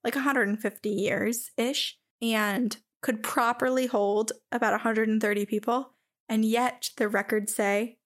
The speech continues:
or so it is said, that over ten thousand people died there.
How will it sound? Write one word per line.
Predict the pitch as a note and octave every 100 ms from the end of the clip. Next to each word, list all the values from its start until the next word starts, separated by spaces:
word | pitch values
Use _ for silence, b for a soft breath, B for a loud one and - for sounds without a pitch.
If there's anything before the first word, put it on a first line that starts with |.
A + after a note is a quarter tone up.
| _
or | A3 G#3+
so | G#3+ A3+ G#3
it | -
is | G#3 G3+
said, | - G3+ G#3 - _ -
that | -
over | A3 G#3+
ten | G#3+ - A#3 C4
thousand | C4 G3 G#3 G#3
people | G#3+ - F3+
died | - - -
there. | - -